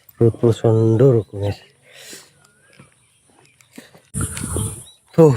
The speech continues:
এরপরে এখানে দেখি বিশ্ব ঐতিহ্য তালিকায় অন্তর্ভুক্ত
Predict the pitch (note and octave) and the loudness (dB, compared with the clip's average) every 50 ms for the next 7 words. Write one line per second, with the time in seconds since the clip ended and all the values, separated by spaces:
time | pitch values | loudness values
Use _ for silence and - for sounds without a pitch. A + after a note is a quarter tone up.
0 | - - B2+ B2+ A#2+ C#3+ D3+ D3 C#3+ C3+ C3+ C3+ C3+ C3 B2+ A#2 G#2+ A2+ A2+ G#2 | -2 -8 -10 -6 -2 0 0 0 0 -2 -4 -4 -4 -4 -4 -4 -6 -12 -12 -4
1 | G#2+ C#3 D3 - - - F3 E3 D#3 D3 C#3 B2+ - C#3+ B2+ A#2 C#3+ C3 - C3 | -2 0 0 0 0 2 2 4 4 4 4 4 2 0 0 0 0 0 2 2
2 | B2 B2 A#2+ - - B2 A#2 A2 A2+ A#2 A2 - _ _ _ _ _ _ _ _ | 0 0 -2 -4 -4 -4 -2 -2 -2 -4 -6 -8 _ _ _ _ _ _ _ _
3 | _ _ _ _ _ _ _ _ - C3+ C3+ C3 B2+ A2+ - - B2+ B2 A2 G#2 | _ _ _ _ _ _ _ _ 2 4 4 6 4 4 2 2 2 4 2 2
4 | A2 G#2+ - _ - | -2 -4 -6 _ -2